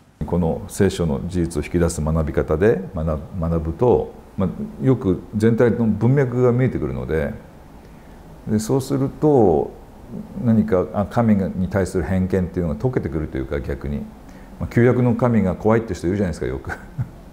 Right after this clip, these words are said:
新約の神と違うみたいな。いや、でもよく読んでると全く同じであって、例えば、恵みっていう言葉とか、憐れみという言葉とか、どういうふうに全体で使われてるかっていうのを理解していくと、観察して。そうすると、この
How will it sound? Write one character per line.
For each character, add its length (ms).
新 120
約 180
の 100
神 240
と 120
違 260
う 60
み 80
た 80
い 60
な。 40
い 20
や、 80
で 80
も 80
よ 80
く 40
読 140
ん 40
で 100
る 60
と 100
全 100
く 160
同 260
じ 100
で 100
あ 40
っ 40
て、 240
例 120
え 20
ば、 120
恵 240
み 220
っ 20
て 160
い 20
う 60
言 100
葉 120
と 140
か、 460
憐 200
れ 80
み 80
と 100
い 60
う 80
言 200
葉 120
と 100
か、 400
ど 80
う 40
い 20
う 20
ふ 120
う 60
に 120
全 200
体 160
で 120
使 180
わ 60
れ 80
て 100
る 100
か 120
っ 20
て 160
い 60
う 20
の 80
を 400
理 80
解 220
し 80
て 80
い 40
く 120
と、 180
観 240
察 260
し 80
て。 200
そ 140
う 40
す 60
る 60
と、 60
こ 160
の 320